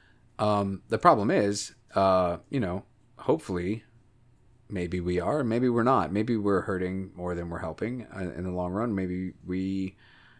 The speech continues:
are the, the benevolent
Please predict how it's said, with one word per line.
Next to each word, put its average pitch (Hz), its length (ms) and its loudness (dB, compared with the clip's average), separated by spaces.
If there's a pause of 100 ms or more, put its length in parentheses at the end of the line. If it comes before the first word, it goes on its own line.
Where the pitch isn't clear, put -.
(120)
are 92 520 -2 (800)
the, 95 600 -2 (220)
the 101 100 -2
benevolent 98 720 0